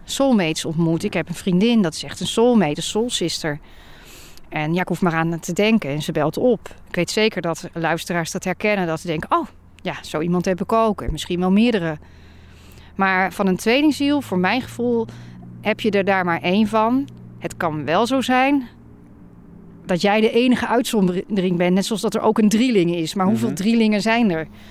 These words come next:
Speaker 1: Ja, natuurlijk, het zal heus wel voor kunnen komen, maar, want ik weet dat er sommige mensen zijn die zeggen dat zij met,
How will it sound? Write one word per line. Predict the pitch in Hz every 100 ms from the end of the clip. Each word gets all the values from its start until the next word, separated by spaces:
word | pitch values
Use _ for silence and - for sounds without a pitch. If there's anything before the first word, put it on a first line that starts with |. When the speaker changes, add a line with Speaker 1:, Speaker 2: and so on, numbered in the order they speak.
| - - - -
Speaker 1:
Ja, | 185 - - - - -
natuurlijk, | 208 240 240 180 -
het |
zal | - 190
heus | 208 208
wel | 196
voor | - 214
kunnen | 202 180
komen, | - 175 175 180
maar, | 180 175 175 - - - -
want | - 180
ik | 165
weet | 226 277
dat | 247 233
er | 220
sommige | 254 226 -
mensen | 202 202 196 165
zijn | 185 190
die | 180
zeggen | - 208 -
dat | 175
zij | - 170
met, | 170 -